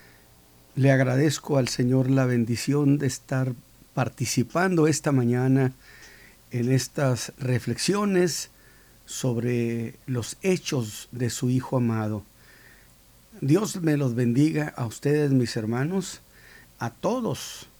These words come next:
los que escuchan esta palabra. Deseo que entre en sus corazones las ideas, los conceptos, de tal manera que se conviertan en su tesoro, en su acervo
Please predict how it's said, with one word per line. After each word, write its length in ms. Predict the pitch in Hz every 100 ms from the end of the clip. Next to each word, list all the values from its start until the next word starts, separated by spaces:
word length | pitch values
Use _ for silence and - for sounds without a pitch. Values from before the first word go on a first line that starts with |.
| - - - -
los 260 | 123 113 -
que 100 | 120
escuchan 520 | - - 160 165 156
esta 360 | 143 - 160 139
palabra. 500 | 143 135 127 123 127
Deseo 600 | 123 113 131 131 135 127 _
que 320 | - 120 123 170
entre 300 | 226 - 147
en 80 |
sus 240 | 123 - -
corazones 880 | - 120 110 - 120 123 147 160 - - - - - - -
las 280 | 123 117
ideas, 500 | 120 120 127 139 156
los 220 | 151 117 -
conceptos, 1000 | 120 117 - 143 147 - - 82 - - - - - - _ -
de 200 | 131 139
tal 240 | - 170
manera 460 | 180 180 147 165 143
que 560 | - 135 127 120 131 -
se 220 | - 131
conviertan 840 | - 120 117 135 165 185 - 135
en 180 | 127 120
su 300 | 110 131 120
tesoro, 580 | - 120 - 131 139 135
en 80 | 120
su 160 | -
acervo 720 | 113 - 147 175 143 120 117